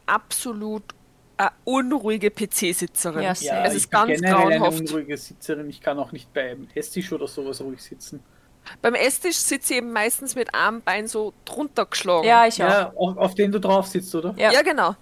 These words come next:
Speaker 3: Ja, ich auch.
Speaker 2: Ja.
Speaker 1: Und meine
Speaker 3: Und
Speaker 1: Großeltern haben es gehasst. Also ich hab immer mit beiden Beinen am Boden sitzen müssen. Ich habe es gehasst, weil das
Speaker 2: War
Speaker 1: ist
Speaker 2: das dann
Speaker 1: so
Speaker 2: auch so, du darfst nicht, äh,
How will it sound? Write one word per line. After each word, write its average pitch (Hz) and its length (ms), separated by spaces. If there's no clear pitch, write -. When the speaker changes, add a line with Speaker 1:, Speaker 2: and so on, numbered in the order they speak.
Speaker 3:
Ja, 175 300
ich 185 160
auch. 170 240
Speaker 2:
Ja. 190 140
Speaker 1:
Und 226 140
meine 226 180
Speaker 3:
Und 185 100
Speaker 1:
Großeltern 208 680
haben 180 460
es - 340
gehasst. - 960
Also 208 180
ich - 60
hab - 80
immer 247 300
mit 208 200
beiden 185 300
Beinen 170 240
am 180 140
Boden 170 260
sitzen 180 380
müssen. 170 320
Ich 180 140
habe 165 200
es - 160
gehasst, 165 560
weil 92 120
das - 100
Speaker 2:
War 202 80
Speaker 1:
ist 196 60
Speaker 2:
das 226 140
dann 240 160
Speaker 1:
so 220 60
Speaker 2:
auch 226 80
so, 233 320
du 247 140
darfst 196 440
nicht, 202 420
äh, 196 460